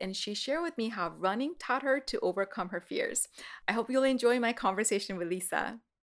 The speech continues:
Hi, Lisa. Thank you so much for being here.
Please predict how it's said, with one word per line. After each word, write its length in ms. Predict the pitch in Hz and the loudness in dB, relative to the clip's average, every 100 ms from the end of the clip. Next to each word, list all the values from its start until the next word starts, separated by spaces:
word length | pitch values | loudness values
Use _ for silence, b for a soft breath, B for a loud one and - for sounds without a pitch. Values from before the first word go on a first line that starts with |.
| _ _ _ _ _ _ _ _ _ _ _ _ - | _ _ _ _ _ _ _ _ _ _ _ _ 6
Hi, 160 | 294 | 10
Lisa. 400 | 339 359 339 349 359 | 10 10 12 12 10
Thank 180 | 392 403 | 4 4
you 80 | 415 | 6
so 140 | 370 | 8
much 180 | 381 370 | 6 8
for 120 | 349 | 6
being 220 | 339 403 | 6 6
here. 520 | 392 339 277 226 226 | 8 10 10 8 4